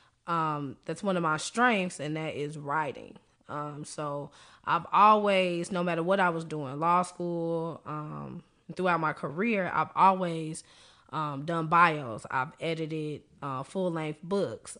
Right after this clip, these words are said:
I've written, um, website copy for a startup. I've, um, done various amounts of, like, technical copywriting. I've consulted with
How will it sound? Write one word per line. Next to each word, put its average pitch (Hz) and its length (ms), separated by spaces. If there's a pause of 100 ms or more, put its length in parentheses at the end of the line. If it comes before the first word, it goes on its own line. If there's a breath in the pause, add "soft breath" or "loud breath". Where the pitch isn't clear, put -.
I've 147 420
written, 156 520 (440 soft breath)
um, 139 600 (100)
website 180 560
copy 156 400
for 147 380
a 139 40
startup. - 760
I've, 135 540 (240)
um, 135 720 (1120)
done 165 500
various 185 560
amounts 170 420
of, 160 120
like, 143 280 (480 loud breath)
technical 190 500
copywriting. 160 800
I've 131 220
consulted 180 680
with 160 340